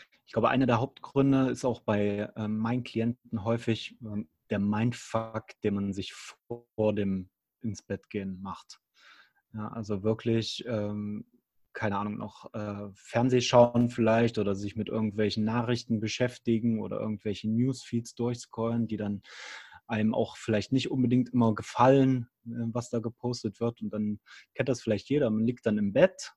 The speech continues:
oder hat vielleicht auch Stress oder Streit mit sein-, mit sein-, mit seiner Familie, mit seiner Freundin oder anderen Leuten. Und dann liegt man im Bett und da geht dieser Verstand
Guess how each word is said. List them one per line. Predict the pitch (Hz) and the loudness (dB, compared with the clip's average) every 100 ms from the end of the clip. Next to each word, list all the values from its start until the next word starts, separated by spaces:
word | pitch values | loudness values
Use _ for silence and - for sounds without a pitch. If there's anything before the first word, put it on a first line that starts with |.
| - | -4
oder | 107 | -4
hat | - | -2
vielleicht | 107 98 | -4 -4
auch | 104 | -8
Stress | - - - 160 - - - | -10 -12 -4 -2 -2 -10 -14
oder | 107 101 | -10 -10
Streit | - - 113 120 - | -10 -8 -2 -2 -2
mit | 107 | -8
sein-, | - 104 | -6 -8
mit | 101 | -8
sein-, | - 98 95 - | -10 -10 -10 -14
mit | 110 | -14
seiner | 104 98 | -14 -8
Familie, | 107 135 | -4 -2
mit | 120 | -4
seiner | - 101 | -4 -8
Freundin | - 123 135 123 113 | -4 -2 0 -2 -4
oder | - 101 101 - | -8 -12 -12 -8
anderen | 120 120 117 | -8 -6 -4
Leuten. | 117 120 117 - - - - - - - | -2 -4 -8 -16 -20 -20 -20 -20 -20 -16
Und | - | -8
dann | 107 | -6
liegt | - | -4
man | 131 120 | -2 0
im | 110 | 0
Bett | 104 151 - | 0 -2 -2
und | 120 110 - - | -8 -8 -10 -8
da | 110 | -8
geht | 104 104 117 117 | -8 -4 -4 -4
dieser | 110 104 107 104 | -6 -2 -2 -2
Verstand | - 98 - - 101 101 - | -4 -8 -10 -8 -6 -6 -8